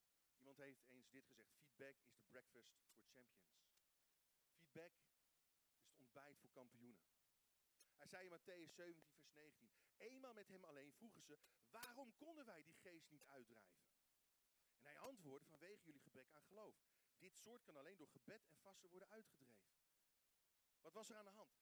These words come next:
Het lukte de discipelen niet om iemand, om iemand vrij te zetten van een demon. En Jezus, hij geeft ze goede en eerlijke feedback. Jezus, hij, hij zegt niet alleen waar het aan lag,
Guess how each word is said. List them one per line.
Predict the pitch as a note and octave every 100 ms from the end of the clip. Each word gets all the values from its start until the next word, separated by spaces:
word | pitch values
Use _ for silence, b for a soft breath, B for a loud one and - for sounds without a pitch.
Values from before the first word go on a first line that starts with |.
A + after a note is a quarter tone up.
| B
Het | D#3+ D#3+
lukte | F#3+ B3 G3+
de |
discipelen | D#3+ - A#3+ A#3 E3+ C3
niet | D#3 B3+ - - - -
om | - -
iemand, | F#3 E3+ D#3 - E3+ E3
om | D#3
iemand | D#3+ C#3 B2
vrij | - F3+ A3
te | G#3+
zetten | F#3 G3+ F#3+
van | F3 E3+
een |
demon. | D#3 D3+ D#3 G2+ - - - - - - - - - - -
En | D3+
Jezus, | D3 F3 F#3+
hij | E3+ D3+
geeft | E3 C#3+
ze | B2+
goede | - F#3+ F#3+ F#3+ C3
en | C3
eerlijke | C#3+ D#3+ - D#3
feedback. | - - A2 - - - - - - - - - - - B B B
Jezus, | C3+ F#3+ A#3 G#3
hij, | D#3+ E3 E3+
hij | D#3+ E3
zegt | E3
niet | G#3 G3+
alleen | D#3
waar | C#3+
het | C3
aan | B2+
lag, | A#2+ A3+ -